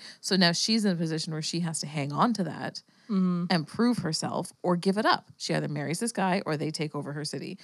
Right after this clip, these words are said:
Speaker 1: So her standpoint is, "I'm gonna fight the fuck back."
Speaker 2: Yeah.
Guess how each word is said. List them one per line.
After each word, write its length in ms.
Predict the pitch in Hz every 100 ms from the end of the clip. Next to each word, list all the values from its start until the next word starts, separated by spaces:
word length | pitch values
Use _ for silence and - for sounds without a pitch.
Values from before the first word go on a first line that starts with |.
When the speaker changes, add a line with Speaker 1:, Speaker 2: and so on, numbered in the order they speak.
| - _
Speaker 1:
So 180 | - 175
her 260 | 185 240 220 - _
standpoint 800 | - - 185 254 170 151 175 -
is, 340 | 170 170 175 -
"I'm 80 | 156
gonna 120 | 180 190
fight 360 | - 180 190
the 60 | 196
fuck 260 | - 196 -
back." 420 | 247 - - - -
Speaker 2:
Yeah. 400 | 185 175 170